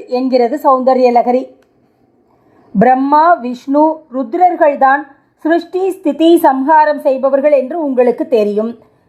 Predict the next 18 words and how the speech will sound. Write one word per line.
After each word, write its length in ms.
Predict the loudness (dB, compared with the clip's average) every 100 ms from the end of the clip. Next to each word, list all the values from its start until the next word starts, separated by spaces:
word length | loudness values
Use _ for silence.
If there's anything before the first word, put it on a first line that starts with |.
| -2
இந்த 240 | 2 4 2
முத்தொழிலோடு 840 | 0 0 0 0 2 2 4 2
மாயை 460 | 0 2 2 0 -2 -4
என்கிற 300 | -6 -2 0
மறைப்பு, 560 | 2 0 0 -4 -4 -2 -2 -2 _ _ -2
மாயையை 580 | 2 2 0 -2 -6 -6
போக்குகிற 540 | 0 0 0 -2 0 0
ஞானம் 500 | 0 0 2 0 -4 -6 -6
என்ற 220 | -4 0 2
அனுகிரகம் 600 | 2 0 -2 -2 0 -2 -4 _ _ _
இவற்றை 400 | 0 0 0 -4
சேர்த்து 440 | 0 2 2 0 -6
கொண்டு 360 | -6 -4 -2 -2 -2 -8 _ _
பஞ்சகிருத்தியம் 840 | 0 2 2 0 0 -4 0 0 0
என்னும்போது 600 | 2 2 2 2 2 2 0 -2 -10 _ -4
மறைப்பான 680 | 0 2 0 0 0 2 2 0 -2 _ _ _
திரோதானத்தை 800 | 0 2 4 2 0 -2 0 0 0
செய்கிறவன் 640 | -4 -4 -2 0 0